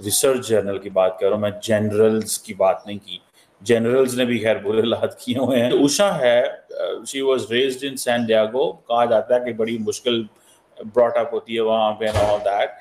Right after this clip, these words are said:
और, अ, बहरहाल, अ, इनकी जो, अ, जो उषा and, uh, जेडी Vance की जो दोस्ती है, वो लॉ school में हुई। अ, दो हज़ार चौदह में शादी हो गई। अ, कहा जाता है कि एक हिंदू priest जो था,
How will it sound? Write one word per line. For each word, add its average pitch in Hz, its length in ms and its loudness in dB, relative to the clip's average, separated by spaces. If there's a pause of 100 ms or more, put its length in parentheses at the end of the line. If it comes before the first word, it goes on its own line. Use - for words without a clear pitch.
(300)
और, 110 360 2
अ, 98 540 2 (200)
बहरहाल, 117 320 2 (480)
अ, 107 340 2 (200)
इनकी 123 360 -2
जो, 120 360 4
अ, 87 440 0
जो - 100 -2
उषा 123 320 2
and, 113 440 2
uh, 101 600 2
जेडी 117 280 -2
Vance 110 400 0
की 117 120 -14
जो 107 120 -12
दोस्ती 110 420 -2
है, 113 220 4
वो 110 140 2
लॉ 110 240 4
school 135 360 -6
में 127 120 -6
हुई। 110 340 -4 (480)
अ, 110 80 0
दो 113 200 6
हज़ार 110 200 4
चौदह 113 320 2
में 117 120 -2
शादी 107 380 0
हो 104 200 2
गई। 107 320 -4
अ, 101 40 -16 (360)
कहा 120 360 0
जाता 123 300 0
है 135 60 0
कि 135 120 -6
एक 117 300 -6
हिंदू 151 380 0
priest - 580 -4
जो 98 60 -10
था, - 260 -20